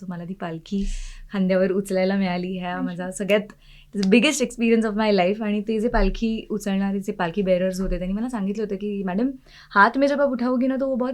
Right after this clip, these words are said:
Speaker 1: हलकी लगेगी. कंधे पे जब लग-, लेके चल के हम लोग जब घूमेंगे ना, अ, गाव में, तब वो भारी होती हुई आपको महसूस होगी, क्योंकि हमारा मानना है कि वो अभी भी विराजमान होती है पालखी में."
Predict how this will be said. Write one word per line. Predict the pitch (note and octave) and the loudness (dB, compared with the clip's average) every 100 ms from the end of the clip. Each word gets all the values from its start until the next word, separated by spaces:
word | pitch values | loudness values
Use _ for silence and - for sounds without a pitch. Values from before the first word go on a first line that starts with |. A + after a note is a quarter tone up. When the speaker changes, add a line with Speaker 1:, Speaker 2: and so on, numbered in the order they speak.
| C4 | -4
Speaker 1:
हलकी | G3+ F#3+ A#3+ | -2 -2 0
लगेगी. | A#3 F3+ D#3+ D#3 - _ _ _ _ _ | -2 -2 -6 -8 -12 _ _ _ _ _
कंधे | G3+ G3+ A#3+ | 4 6 6
पे | B3 | 6
जब | A#3+ | 4
लग-, | A3 G3+ G#3 | 2 0 0
लेके | G3+ G#3+ | 0 0
चल | G#3+ G#3 | -2 -2
के | G#3+ | -2
हम | G#3 | 0
लोग | G#3 G3 | 0 -2
जब | G#3 A3+ - - | -4 -6 -16 -14
घूमेंगे | E3+ F#3+ G#3 A3 F3+ | -2 2 4 2 -2
ना, | G3 G#3+ - | -2 -6 -10
अ, | F#3+ E3+ E3+ | -14 -10 -8
गाव | E3 E3 | -6 -4
में, | F3+ G3+ - G3+ | -6 -8 -12 -8
तब | F#3+ | -4
वो | G3+ | -2
भारी | F3+ F#3 | 0 2
होती | G3+ G3 F#3+ | 0 0 -2
हुई | F#3 | -4
आपको | F3+ - | -4 -4
महसूस | F3 E3 F#3+ F3 | -4 -4 -6 -6
होगी, | F3 E3 D#3+ | -6 -8 -10
क्योंकि | F#3 G3 G3 | -6 -6 -4
हमारा | F#3 F3 F3+ | -4 -4 -4
मानना | F3 E3+ F3 | -6 -6 -8
है | F3 | -6
कि | F3+ | -8
वो | - | -10
अभी | E3 F#3+ | -4 -2
भी | G#3+ | 0
विराजमान | F3+ E3 D#3 D#3 D3+ | -2 -6 -8 -8 -8
होती | C#3 D3+ | -10 -16
है | - | -18
पालखी | - - | -18 -20
में." | G3+ | -20